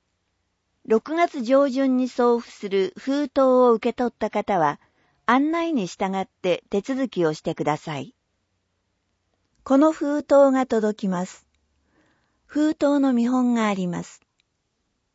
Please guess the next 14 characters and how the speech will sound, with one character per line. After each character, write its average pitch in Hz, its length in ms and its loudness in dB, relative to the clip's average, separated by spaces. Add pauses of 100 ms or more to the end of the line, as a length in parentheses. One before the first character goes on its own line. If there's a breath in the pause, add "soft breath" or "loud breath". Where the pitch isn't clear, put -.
(380)
開 285 260 2
封 320 280 -2
前 320 300 0
に 165 260 -2
宛 269 280 0
名 294 200 4
を 262 60 4
ご 214 160 2
確 214 280 -4
認 208 280 0
く 196 100 -8
だ 175 140 -2
さ 160 220 -8
い。 - 180 -10